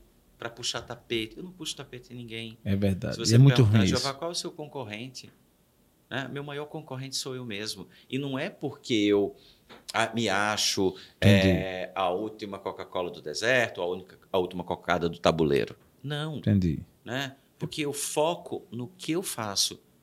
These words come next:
Speaker 1: com o meu propósito, que é transformar a vida dessas pessoas com base nesses dois elementos.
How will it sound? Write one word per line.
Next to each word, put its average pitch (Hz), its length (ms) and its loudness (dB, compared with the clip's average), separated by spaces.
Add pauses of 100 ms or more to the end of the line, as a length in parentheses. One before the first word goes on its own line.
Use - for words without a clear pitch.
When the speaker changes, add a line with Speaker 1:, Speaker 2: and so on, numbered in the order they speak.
(340)
Speaker 1:
com 139 160 2
o 127 80 -2
meu 113 220 4
propósito, 113 600 0
que - 60 -10
é 117 60 -8
transformar 120 460 -6
a - 20 -4
vida 110 240 -8
dessas 110 320 -2
pessoas 139 480 -2 (360)
com 135 140 -6
base 143 300 2
nesses 135 260 -2
dois 131 240 0
elementos. 123 800 -6